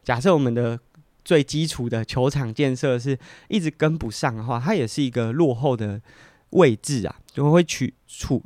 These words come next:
处于一个落后的位置。那我这里举的其实只是我从运动的这个观点，也许宏图跑道是对于这样子学校拥有这样子设施，很多人会觉得说他没有P U跑道是他的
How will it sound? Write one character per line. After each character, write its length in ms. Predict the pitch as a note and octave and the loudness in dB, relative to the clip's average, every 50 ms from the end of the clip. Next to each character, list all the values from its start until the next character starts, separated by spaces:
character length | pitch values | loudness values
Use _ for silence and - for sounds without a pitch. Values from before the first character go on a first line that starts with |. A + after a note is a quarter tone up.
| - - | -8 -8
处 260 | - - C3 B2 B2 | -2 0 2 2 2
于 100 | B2 C3 | 2 2
一 60 | C3 | 2
个 220 | C3+ C3+ C#3 C#3 - _ _ | 0 0 0 -2 -4 _ _
落 180 | - F3+ D#3 C3+ | 0 0 0 2
后 160 | B2 D#3 C#3+ | 2 2 0
的 80 | A#2+ A2+ | 2 2
位 220 | C3 C#3+ A#2+ G#2+ | 0 0 -2 -2
置。 240 | G2+ - - A2 - - _ - - - - _ _ _ _ | -6 -8 -12 -14 -14 -14 _ -20 -20 -20 -20 _ _ _ _
那 100 | - A#3+ | 2 4
我 180 | B3+ A3+ D3+ B2 - _ _ _ | 6 6 4 4 0 _ _ _
这 180 | - - A#3 | 2 2 4
里 180 | G3 D3 C#3+ D3 - | 4 2 0 -4 -8
举 240 | - - C3+ A2+ G#2 | -10 -8 -6 -6 -4
的 200 | F#2+ G2 G2+ G2 | -4 -6 -6 -6
其 180 | - - - B2+ | -8 -6 -4 -2
实 140 | C#3 D#3 | -2 -2
只 180 | D#3 - A2+ G#2 | -2 -4 -6 -6
是 320 | - - D3+ D3 C#3 B2+ - | -4 -2 0 0 0 0 0
我 160 | - C3+ B2+ | 2 2 2
从 220 | A#2+ - B2 B2 C#3 - | 2 0 -2 -2 0 2
运 200 | G3+ G#3+ E3+ C#3+ | 2 2 2 2
动 300 | B2+ F3 E3 C#3+ B2 A2 | 2 2 2 2 0 -4
的 200 | - B2+ A#2+ G#2+ | -4 -4 -4 -2
这 140 | - - E3 | -2 -4 -4
个 280 | B2+ C3 A#2 G#2 G2 - _ _ | -4 -4 -4 -6 -6 -12 _ _
观 300 | - D3 C3 C#3 D3 D3+ | -2 -2 -2 -2 -4 -4
点， 200 | - C#3+ A2 - _ _ _ _ _ _ _ | -2 -4 -4 -4 _ _ _ _ _ _ _
也 140 | - C3+ D#3+ | -2 0 0
许 160 | F3+ F3 E3 | 2 0 0
宏 280 | C3+ A2+ C3+ B2 C#3 D#3 | -2 0 -2 -2 -2 -4
图 200 | - C#3+ C#3 C#3 | -4 -4 -4 -4
跑 260 | C3+ - B2 A#2 F#2+ | -4 -4 -6 -6 -6
道 280 | - - C#3+ B2 G2 - _ - - - - - _ _ _ | -4 -4 -4 -4 -4 -6 _ -20 -20 -20 -20 -20 _ _ _
是 180 | - - F3+ F3 | -8 -6 -6 -2
对 320 | - - G3+ F3+ D3+ C3+ | 0 2 2 4 2 2
于 100 | B2+ B2 | 0 -2
这 160 | B2 - E3 | -4 -2 0
样 160 | D#3+ D#3 D#3 | 0 0 0
子 400 | D#3+ C#3+ C#3 B2+ A#2+ A2+ A#2 A2 - _ | -2 -4 -4 -4 -4 -4 -6 -8 -12 _
学 280 | - - - C3+ C3 B2 | -18 -8 -2 -2 0 0
校 340 | C3+ - G3 D#3 B2+ G#2 G2 - - - - _ - | 0 0 0 0 0 -2 -4 -10 -18 -20 -20 _ -2
拥 240 | B2+ C#3 D3 E3+ F3+ | 0 2 2 4 4
有 160 | E3 C3 A2+ | 4 4 2
这 120 | - C#3 | 2 0
样 140 | C3+ C#3 D3 | 0 0 0
子 120 | C3+ B2+ | -2 -2
设 280 | A#2 - - E3+ C3+ A#2 | -4 0 2 2 2 2
施， 300 | A2+ - - A2+ A2 G#2+ | 0 -2 -6 -6 -4 -2
很 140 | G#2+ D3 D3 | 0 2 2
多 140 | E3+ F#3 E3+ | 4 2 2
人 100 | D3+ D3+ | 2 2
会 120 | F3 E3 | 0 0
觉 120 | C#3 C3+ | 2 0
得 100 | B2+ B2 | 0 0
说 180 | B2+ C#3 C3 C3+ | 0 -2 -2 -2
他 120 | C#3 D#3 | 0 0
没 120 | D#3+ D#3+ D3 | 2 2 2
有 80 | C#3 | 0
P 200 | A#2+ - - C#3+ | -2 -2 -2 -2
U 100 | C#3 C3+ | -2 -2
跑 180 | B2+ - A2 G#2 | -4 -6 -10 -10
道 200 | - A#2+ A#2 A2 | -8 -8 -8 -8
是 180 | - - D3+ B2+ | -6 -8 -8 -6
他 180 | - C#3 B2+ | -4 -6 -4
的 220 | B2+ - B2 G#2+ | -4 -4 -4 -6